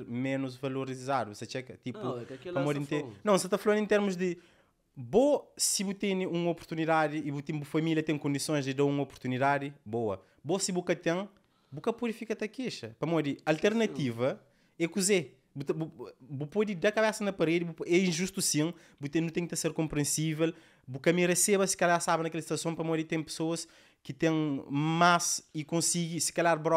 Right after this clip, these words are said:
Speaker 1: você tem melhor nota para morrer, você tem tempo de estudar, você tem tempo de estudar para morrer, tem que estar apanhado,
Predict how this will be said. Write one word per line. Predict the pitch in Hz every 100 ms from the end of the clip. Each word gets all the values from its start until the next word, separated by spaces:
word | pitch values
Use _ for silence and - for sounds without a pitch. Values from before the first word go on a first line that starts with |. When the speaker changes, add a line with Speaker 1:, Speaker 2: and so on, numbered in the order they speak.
| 160
Speaker 1:
você | 156 - 160
tem | 165
melhor | 160 160 160
nota | 156 156 156
para | 156
morrer, | 165 156 156 - -
você | -
tem | 147 160 156
tempo | 175 175 160
de |
estudar, | 156 - 156
você | 156 156 160 156
tem | 156
tempo | 151 160
de | 151
estudar | - 156
para |
morrer, | 160 151
tem | 156
que | 151
estar | 156
apanhado, | 151 156 151 151 151